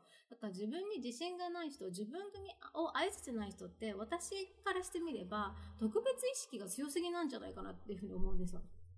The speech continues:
当たり前のことがわからない。だからすごい逆説的なんだけれども、当たり前のことに目を向けられていない。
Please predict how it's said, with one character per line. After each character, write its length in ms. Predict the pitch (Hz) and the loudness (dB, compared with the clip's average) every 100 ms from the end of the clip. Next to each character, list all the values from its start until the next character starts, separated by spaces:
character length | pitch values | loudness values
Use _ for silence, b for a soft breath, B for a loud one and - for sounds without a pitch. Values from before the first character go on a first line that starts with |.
| - - B B B | -20 -20 B B B
当 80 | 247 | -2
た 140 | 381 | 0
り 160 | 370 415 | -2 -2
前 260 | 370 359 | 0 0
の 120 | 349 339 | 0 -2
こ 140 | 339 | -4
と 140 | 302 | -6
が 220 | 220 196 185 | -4 -4 -2
わ 180 | 202 | -4
か 140 | - 269 | -2 0
ら 140 | 247 | 2
な 120 | 202 | 0
い。 80 | 175 - - _ _ _ _ _ _ _ _ _ _ _ _ _ _ _ 262 | -2 -8 -20 _ _ _ _ _ _ _ _ _ _ _ _ _ _ _ -6
だ 80 | 269 | -4
か 40 | |
ら 40 | 233 | -2
す 80 | 285 | 2
ご 120 | 339 | 2
い 40 | |
逆 200 | 233 233 | 2 0
説 240 | - 330 - | -2 -2 -4
的 220 | 349 349 | -6 -2
な 120 | 339 | -2
ん 40 | |
だ 100 | 254 | -2
け 100 | 240 | -4
れ 100 | 202 | -6
ど 100 | 202 | -2
も、 140 | 208 214 | 0 0
当 80 | 262 | -2
た 140 | 269 370 | -2 0
り 140 | 392 | 0
前 200 | 381 381 | 0 0
の 120 | 370 | -2
こ 140 | 370 370 | -4 -6
と 160 | 349 | -2
に 220 | 277 311 | 2 4
目 160 | 269 311 | 6 4
を 140 | 359 | 6
向 140 | 269 226 | 4 4
け 160 | 277 | 0
ら 100 | 285 | 0
れ 120 | 269 277 | 0 -2
て 140 | - | -4
い 160 | - 202 | -2 -2
な 160 | 196 | 0
い。 200 | 196 285 | -2 -4